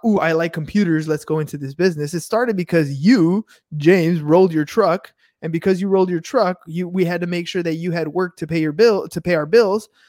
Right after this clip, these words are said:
And so you had a particular skill. You knew, right? You knew how to fix computers. You knew how to install high-speed internet. You knew how to solve that problem. So we knew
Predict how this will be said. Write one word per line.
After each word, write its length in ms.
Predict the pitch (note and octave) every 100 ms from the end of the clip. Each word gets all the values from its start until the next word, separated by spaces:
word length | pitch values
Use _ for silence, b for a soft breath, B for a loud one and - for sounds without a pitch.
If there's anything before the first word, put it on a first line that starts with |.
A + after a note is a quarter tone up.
| b b
And 140 | F#3
so 240 | - F#3 E3+
you 280 | D#3 G#3+ A3
had 200 | G#3+ G3+
a 100 | G#3
particular 560 | G#3 - F3+ F#3 F3+
skill. 480 | E3+ - B3 C#3+ C3+
You 320 | C#3+ D#3+ G#3
knew, 460 | F3+ G3 D#3+ D3 G#3+ _ _ _ _
right? 240 | D3 D#3+ E3+
You 180 | F3+ G3
knew 280 | F#3+ F#3+
how 240 | D#3 E3 D#3
to 260 | - D#3+
fix 240 | C#3 D3+ -
computers. 520 | D3 A3 B3 C4 G3+
You 100 | F3+
knew 140 | E3 D3+
how 80 |
to 80 | D3
install 260 | C#3+ - D3
high-speed 420 | D3+ C#3 - E3+
internet. 380 | B3+ A#3+ A3 G#3
You 100 | F#3+
knew 160 | F#3+
how 80 | E3+
to 80 | C#3+
solve 260 | - E3 D#3
that 200 | C#3+ -
problem. 480 | A3 A3 E3 F#3+ - b b b
So 300 | - F3+ E3+
we 200 | F3 A3
knew 340 | A#3+ C#4 C#4